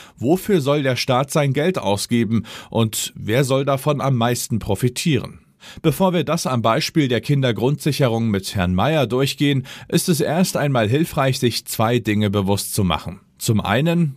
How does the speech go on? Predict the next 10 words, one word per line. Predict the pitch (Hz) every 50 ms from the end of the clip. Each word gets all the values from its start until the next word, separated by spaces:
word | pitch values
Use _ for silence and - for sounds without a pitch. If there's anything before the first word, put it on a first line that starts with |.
| - -
dem | 110 101 92
Staat | 87 - - 110 104 120 165 175 -
ist | 180 160 - -
es | 165 147
streng | - - - 127 135 165 175
genommen | 165 147 139 139 139 139 131
fast | 131 - 156 147 139 - -
unmöglich, | - 147 139 123 120 143 180 180 - 175 123 - - -
nicht | 104 131 151 - - - -
umzuverteilen. | - - 147 151 139 - - 123 - 104 95 - - 104 95 95 101 104 101 92 -